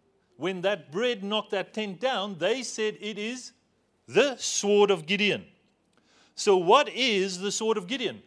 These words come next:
The sword of Gideon is the bread of life. The sword of Gideon is the word of God. The sword of Gideon is Jesus Christ. And I want you to keep that in mind as we proceed, because now we're moving into the battle.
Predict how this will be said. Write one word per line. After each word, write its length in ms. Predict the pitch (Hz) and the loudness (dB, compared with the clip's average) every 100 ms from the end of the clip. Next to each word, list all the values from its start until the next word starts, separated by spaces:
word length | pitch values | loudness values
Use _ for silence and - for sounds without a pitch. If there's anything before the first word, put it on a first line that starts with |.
| _ | _
The 100 | 165 | -8
sword 300 | 175 240 285 | -6 -2 0
of 160 | 254 156 | 0 -2
Gideon 480 | 214 269 180 202 220 - - | -2 0 0 -2 -8 -20 -8
is 160 | 220 180 | -4 0
the 80 | 190 | 0
bread 260 | 156 254 | 4 6
of 120 | 247 208 | 6 6
life. 380 | 262 160 - - - | 4 4 -2 -20 -10
The 140 | 156 | -6
sword 340 | - - 269 294 | -4 0 2 2
of 160 | 220 | 0
Gideon 440 | 185 240 196 220 220 | -2 0 0 -2 -8
is 140 | 196 170 | -8 -4
the 100 | 196 | -2
word 220 | 214 254 | 0 0
of 140 | 214 | -2
God. 300 | 180 262 139 - _ | 0 0 0 -6 _
The 140 | 160 208 | -6 -6
sword 380 | - 254 285 277 | -4 -2 0 0
of 180 | 175 | -4
Gideon 500 | 170 294 254 226 220 - | -4 -4 0 -2 -2 -6
is 340 | 240 285 247 139 | 0 2 2 -4
Jesus 540 | 120 247 262 233 202 | -4 -2 0 -2 -6
Christ. 580 | - 202 120 - - - _ _ _ _ _ _ _ _ _ _ _ - | -2 0 0 -2 -14 -16 _ _ _ _ _ _ _ _ _ _ _ -6
And 100 | 170 | -2
I 80 | |
want 260 | 185 254 226 | 2 2 0
you 60 | 226 | -8
to 100 | 220 | -6
keep 240 | 247 247 | -6 -2
that 200 | 208 202 | 2 2
in 120 | 190 | 2
mind 300 | 196 202 190 | 2 2 2
as 160 | 170 156 | -2 -2
we 120 | 180 | -4
proceed, 680 | 180 160 - 240 170 107 - _ _ _ _ - | -2 0 2 0 -2 -6 -14 _ _ _ _ -10
because 260 | 147 165 | -2 -2
now 280 | 180 220 240 | 0 2 2
we're 140 | 220 | 2
moving 360 | 202 214 208 202 | -2 -2 -2 -4
into 260 | 185 - 175 | -6 -10 -8
the 100 | 160 | -2
battle. 380 | 156 135 104 | -2 -2 -6